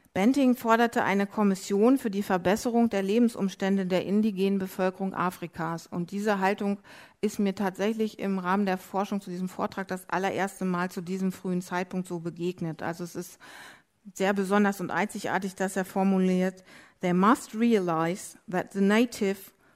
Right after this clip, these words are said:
whether he was black or brown, was a citizen of this great commonwealth and had the same right to be treated as a citizen as a white man.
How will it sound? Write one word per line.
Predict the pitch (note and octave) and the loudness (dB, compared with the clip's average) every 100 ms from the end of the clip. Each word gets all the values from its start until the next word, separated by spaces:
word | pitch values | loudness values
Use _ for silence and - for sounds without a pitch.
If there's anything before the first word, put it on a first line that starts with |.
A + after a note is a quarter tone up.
| - | -2
whether | G3 A3+ | 0 2
he | A#3+ A#3+ | 2 2
was | A#3 A#3 | 2 0
black | - G#3+ G#3 A3+ - | -2 2 2 2 -2
or | G#3+ | -4
brown, | F#3+ G#3+ G3+ F#3 G3 G#3+ - _ _ _ | 2 6 6 4 2 0 -8 _ _ _
was | G3 G3+ | -4 -2
a | G3 | -2
citizen | - D#4 E4 A3+ F#3 F#3 G3+ | -2 0 0 -2 -2 -2 -2
of | F3+ F3+ | -4 -2
this | - G3+ - | 0 0 0
great | - F#3+ F3+ - | 0 2 2 0
commonwealth | - A3+ G3 E3+ E3 F3 - _ _ - _ | 0 2 2 2 0 -2 -6 _ _ -20 _
and | F#3 | -2
had | F#3+ F#3 | 0 -2
the | |
same | F3+ F#3 F3 F3 | -4 -2 0 2
right | F3+ F#3+ A#3+ - | 4 2 2 -2
to | G#3 | -6
be | F3+ | -6
treated | - - G3 G3+ F#3 | -6 -4 -2 -4 -4
as | F#3 F#3 | -4 -4
a | |
citizen | F3+ - F3+ F3+ F#3 F3+ F3+ | -8 -6 -6 -6 -4 -4 -4
as | F3 E3+ | -8 -8
a | |
white | E3 F#3 G#3 F3+ | -2 0 0 -4
man. | E3 D#3+ | -4 -6